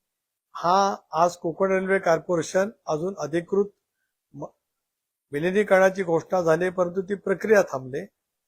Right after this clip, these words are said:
या अधिवेशनात ती प्रक्रिया होईल असा माझा प्रयत्न राहील, पण तोपर्यंत त्यांच्याकडे उपलब्ध असलेल्या बजेटमध्ये काही ठिकाणी ॲक्सेलरेटर,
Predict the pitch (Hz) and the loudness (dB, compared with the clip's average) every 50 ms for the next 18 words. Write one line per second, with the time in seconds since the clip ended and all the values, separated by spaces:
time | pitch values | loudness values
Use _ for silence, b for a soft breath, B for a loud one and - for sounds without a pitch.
0 | _ _ _ _ - 160 180 185 185 185 180 196 196 190 175 - - 196 185 180 | _ _ _ _ -2 2 4 6 6 6 4 2 2 2 0 0 -2 -4 -4 -4
1 | 202 185 - 175 151 - 185 180 185 180 175 190 185 180 165 - - 175 165 165 | -8 -8 -6 -8 -8 -6 -2 0 2 2 2 2 0 0 -2 -2 -2 -4 -4 -4
2 | 160 170 170 165 - 170 160 156 156 170 165 156 151 160 156 135 113 - _ _ | -4 -4 -4 -4 -4 -6 -6 -6 -6 -6 -2 0 0 0 0 -2 -4 -10 _ _
3 | _ _ _ _ _ _ _ _ - 170 151 _ - 180 196 208 202 - 202 202 | _ _ _ _ _ _ _ _ -18 -18 -16 _ -2 0 0 0 2 2 0 0
4 | 196 190 214 208 190 - 180 175 170 - 190 175 190 185 180 165 160 185 180 175 | 0 -2 -4 -6 -4 -2 -2 -2 -2 -4 -6 -4 -2 -2 -4 -4 -4 -4 -6 -4
5 | 175 - 185 175 - - 180 175 180 160 156 156 151 180 180 175 165 151 147 135 | -2 0 -2 -2 -2 -2 -4 -4 -4 -2 -2 -2 -2 -2 -4 -6 -4 -8 -8 -6
6 | 127 127 147 - _ _ _ _ _ _ _ _ _ _ - 156 160 180 185 170 | -6 -10 -12 -12 _ _ _ _ _ _ _ _ _ _ 0 2 2 2 2 -2
7 | 180 165 - 175 175 175 170 160 143 - - - 175 170 170 160 170 180 180 180 | -4 -2 -2 -2 0 0 -2 -4 -4 -6 -4 -2 -2 -2 -2 0 -2 -2 -2 -2
8 | 185 180 | -4 -10